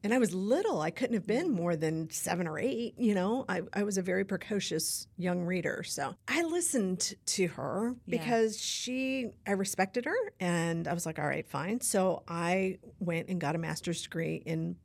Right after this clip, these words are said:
Speaker 1: politics instead, political management. Met my husband the first night of class,
Speaker 2: Oh,
Speaker 1: which
Speaker 2: I
Speaker 1: is
Speaker 2: love that.
Speaker 1: awesome. So everything, again, happens for a reason. And we, you know, we got married three years later and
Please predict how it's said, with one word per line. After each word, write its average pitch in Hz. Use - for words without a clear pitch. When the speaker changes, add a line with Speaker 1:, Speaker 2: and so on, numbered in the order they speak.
Speaker 1:
politics -
instead, 180
political 190
management. 156
Met 202
my 208
husband 185
the 233
first -
night 160
of 175
class, -
Speaker 2:
Oh, 254
Speaker 1:
which 240
Speaker 2:
I 240
Speaker 1:
is 226
Speaker 2:
love 233
that. 170
Speaker 1:
awesome. 175
So 214
everything, 185
again, 175
happens 190
for 202
a 233
reason. 214
And 202
we, 196
you 208
know, 151
we 170
got 170
married 165
three 165
years 165
later 170
and 156